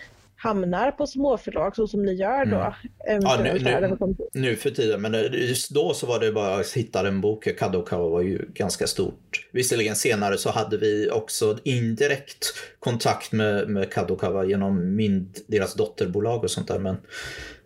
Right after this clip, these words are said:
Speaker 2: eh, vad tänkte jag på? Jo, men i alla fall så, så, så ville, tänkte vi, vi ut den här, som också var fyra delar, den här Go West av, eh,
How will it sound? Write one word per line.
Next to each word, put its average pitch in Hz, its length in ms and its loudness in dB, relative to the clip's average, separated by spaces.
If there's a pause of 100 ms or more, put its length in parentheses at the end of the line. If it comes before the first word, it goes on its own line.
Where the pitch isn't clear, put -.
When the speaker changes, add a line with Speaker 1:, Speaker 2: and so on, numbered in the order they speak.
(220)
Speaker 2:
eh, 117 1400 0
vad 123 100 0
tänkte 127 200 0
jag - 60 -2
på? - 140 -6
Jo, 131 300 2
men 139 140 0
i 135 60 2
alla 131 120 2
fall 110 180 0
så, 117 200 2
så, 117 340 -2 (800)
så - 160 0
ville, 120 500 2 (640)
tänkte 139 260 0
vi, 117 200 2
vi 110 240 0
ut 104 140 -2
den 107 140 0
här, 101 480 0
som 120 180 0
också 113 180 0
var 101 80 2
fyra 104 400 0
delar, 98 440 0
den 113 160 2
här 95 160 2
Go 92 300 2
West - 480 -4 (280)
av, 92 420 -2
eh, 95 600 0